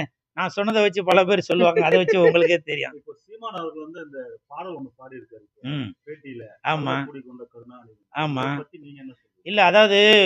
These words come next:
Speaker 1: பொதுவாவே சொல்லுவாங்க, ஒ-, ஒ-, ஏதோ கருத்து சுதந்திரம் இருக்கு அப்படின்னு சொல்லி சொல்லுவாங்க. அதை பத்தி சொல்ற அளவுக்கு கூல் சுரேஷுக்கு தகுதி இல்ல. இருந்தாலும்,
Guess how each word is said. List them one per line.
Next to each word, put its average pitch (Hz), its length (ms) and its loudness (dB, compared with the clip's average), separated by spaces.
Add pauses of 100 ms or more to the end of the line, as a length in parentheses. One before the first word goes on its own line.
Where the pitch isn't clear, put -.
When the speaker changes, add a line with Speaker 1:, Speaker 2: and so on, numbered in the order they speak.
(140)
Speaker 1:
பொதுவாவே 208 420 4
சொல்லுவாங்க, 214 440 4 (180)
ஒ-, 165 200 2
ஒ-, 160 200 2
ஏதோ 165 200 0 (200)
கருத்து 220 320 2
சுதந்திரம் 208 480 4
இருக்கு 190 240 2
அப்படின்னு 180 320 4
சொல்லி 175 140 -4
சொல்லுவாங்க. 170 400 2 (460)
அதை 156 140 -8
பத்தி 202 240 -8
சொல்ற 226 280 2
அளவுக்கு 226 360 6
கூல் 220 260 -2
சுரேஷுக்கு 202 420 2
தகுதி 196 280 0
இல்ல. 202 180 4
இருந்தாலும், 240 500 4